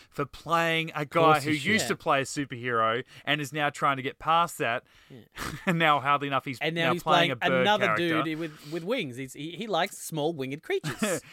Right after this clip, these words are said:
Speaker 1: <laughs> But he, he is the quintessential Batman. So it's, it's fun to now see him in, on the other side of the comic book universe and be playing a villain as opposed to a hero.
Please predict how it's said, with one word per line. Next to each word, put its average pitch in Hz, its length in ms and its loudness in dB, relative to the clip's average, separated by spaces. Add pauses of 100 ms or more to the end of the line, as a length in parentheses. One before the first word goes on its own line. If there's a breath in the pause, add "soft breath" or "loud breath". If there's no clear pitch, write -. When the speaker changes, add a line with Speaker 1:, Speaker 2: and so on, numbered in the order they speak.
(100)
Speaker 1:
<laughs> 120 260 -6 (420)
But 196 200 -4
he, 180 280 -2
he 165 280 0
is 139 80 -4
the 147 80 -6
quintessential 139 1000 -4
Batman. 156 360 0
So 151 120 -8
it's, - 200 -10
it's 165 160 -4
fun 185 220 2
to 170 40 -6
now 151 200 -2
see 156 260 -6
him 143 240 -8
in, 143 260 -8
on 139 140 -4
the 127 120 -2
other 170 200 2
side 123 260 -2
of 113 60 -10
the 117 80 -12
comic 127 320 -8
book 120 200 -10
universe 117 680 -8
and 131 260 -6
be 123 100 -6
playing 123 540 -6
a 120 80 -8
villain 135 420 -4
as 117 140 -8
opposed 123 400 -8
to 120 120 -14
a 110 40 -12
hero. 131 420 0